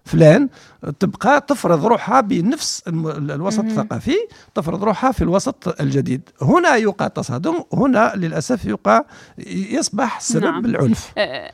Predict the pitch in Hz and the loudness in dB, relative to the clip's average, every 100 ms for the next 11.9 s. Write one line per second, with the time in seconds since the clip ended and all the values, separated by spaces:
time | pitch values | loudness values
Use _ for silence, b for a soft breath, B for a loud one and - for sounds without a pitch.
0 | - 339 370 311 220 196 190 175 107 107 | -4 0 0 0 0 -2 -2 -4 -8 -12
1 | - 117 233 262 - 233 196 - 247 196 | -14 -6 -2 -2 -2 -6 -8 -8 -6 -4
2 | 175 220 226 233 180 202 - 247 202 190 | -4 -4 -4 -6 -6 -6 -8 -6 -4 -4
3 | 170 196 - 226 208 208 202 202 196 180 | -6 -8 -8 -8 -6 -6 -4 -4 -4 -4
4 | 175 175 B B B _ - 190 202 208 | -4 -6 B B B _ -12 -10 -4 2
5 | 285 302 - 233 226 240 269 240 - 254 | 4 2 0 -6 -4 -4 -4 -6 -4 -4
6 | 202 220 196 214 220 202 190 208 - 226 | -4 -2 -2 -2 -4 -6 -6 -8 -8 -8
7 | 233 196 175 240 233 220 208 - 175 196 | -8 -8 -8 -8 -8 -6 -4 -4 -4 -6
8 | 247 247 240 - - 190 - - 262 196 | -6 -4 -6 -8 -10 -8 -8 -2 0 2
9 | 214 196 196 - 247 160 202 - b b | 0 -2 -6 -4 -4 -4 -6 -8 b b
10 | b - 131 92 202 - 247 247 254 214 | b -10 -8 -2 -2 -2 -2 -2 -2 -4
11 | 196 175 175 175 160 151 160 - | -4 -4 -4 -6 -4 -4 -6 -12